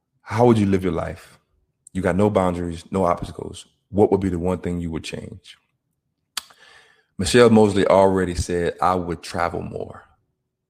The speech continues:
Who else? For me, if I knew that I was going to the upper room next year, hmm, I have a lot of thoughts that come to mind.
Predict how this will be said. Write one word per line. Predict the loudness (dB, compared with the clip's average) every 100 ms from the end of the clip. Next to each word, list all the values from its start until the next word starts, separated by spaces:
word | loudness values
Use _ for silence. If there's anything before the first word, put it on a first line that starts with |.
| _ _ _ _ _ _ _ _ _ _ _ _ _ _ _ _ _ 0
Who | 2
else? | 2 -2 -16 -20 _ _ _ _ _ _ _ _ _ _ _ _ _ _ _ _ -12 -12 -6
For | 2
me, | 4 6 4 -2 -10 -16
if | -14 -10
I | -8 -6
knew | -2 -2 -2 -6 -16 _ -12
that | -8 -6 -6 -8 -12 _ _ _ _ -8
I | -6
was | -4
going | -4 0 0
to | 0
the | 0
upper | 0 0 -2
room | -2 -2 -2 -6 -12 -16 -6
next | -4 -4 -6
year, | -6 -4 -6 -12 _ _ _ _ _ _ _ _ -20 -20 -20 -20 _ _ _ _ _
hmm, | -6 -6 -6 -10 -16 -20 _ _ -12 -2
I |
have | 0
a | 2
lot | 4 2
of | 2
thoughts | 0 0
that | -2 -4
come | -4 -2
to |
mind. | -2 -2 -4 -6